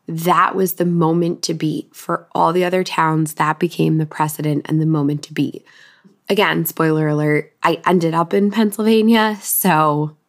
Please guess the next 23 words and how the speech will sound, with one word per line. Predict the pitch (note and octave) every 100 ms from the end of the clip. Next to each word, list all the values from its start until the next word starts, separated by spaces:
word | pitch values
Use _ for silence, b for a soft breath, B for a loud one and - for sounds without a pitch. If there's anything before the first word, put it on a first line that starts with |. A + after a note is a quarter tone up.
| _ _ _
you | G#3
know, | E3+ D3 D3 - _ _ _ _ - B3+ A#3
definitely | F3 F3 F#3+ - F3+
a |
high, | F3+ - E3
high | E3+ E3 D#3+
marker | D#3+ D#3 D#3 E3
that | D#3 -
no | D#3+
one | D#3
else | D#3+ D#3
quite | - D#3+ D#3
hit. | D#3+ E3+ - b b b b _
But | E3+ D3+ - _ _ _
it | A3+ A3+
was | A3+
great. | - F#3+ F#3+
I | - F3+
stayed | - F#3
in | F3+
this | F3+ E3+ E3+
little | F3 G3 G#3+ G#3+
Airbnb, | - F#3+ F#3+ F#3 F3 F3 A3+ A3+ A3